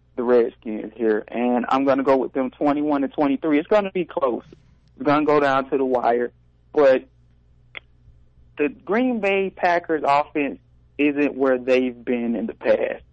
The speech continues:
and that's why I have an issue. And they're gonna go on the road, and that's another thing. They might be more experienced in Washington,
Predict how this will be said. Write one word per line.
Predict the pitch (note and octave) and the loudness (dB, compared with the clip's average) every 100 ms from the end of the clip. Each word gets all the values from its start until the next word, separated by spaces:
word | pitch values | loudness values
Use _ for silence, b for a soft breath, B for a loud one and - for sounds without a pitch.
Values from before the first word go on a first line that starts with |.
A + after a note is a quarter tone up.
| _ _ _ _ | _ _ _ _
and | - C#3 | -2 2
that's | F#3+ | 2
why | F3+ D#3 | 2 2
I | C#3 | 4
have | C#3 B2 | 2 0
an | G2 | -2
issue. | B2 - | -4 -4
And | C3+ | 0
they're | E3+ F3+ | 2 2
gonna | F#3+ F#3 | 0 0
go | F3+ F#3 | 2 2
on | F#3+ | -2
the | F3+ | -2
road, | F3+ F#3 B2+ - - | 0 2 0 -4 -8
and | A2+ | 0
that's | C#3 C#3 | 0 0
another | E3 E3 C#3 | -4 -2 -2
thing. | B2 A#2 A2 - _ _ _ | -4 -6 -6 -12 _ _ _
They | C#3+ D#3 D#3+ | 2 2 0
might | C#3 C#3 E3+ F#3 | -2 2 0 0
be | F#3 | -6
more | F3 F3+ E3+ | -6 -2 -2
experienced | - - E3 F3 D#3+ - | -4 -4 -4 -2 -6 -6
in | E3+ E3 D#3+ | -4 -4 -2
Washington, | D#3+ E3+ - E3+ - E3+ | 0 -2 -4 -8 -6 -8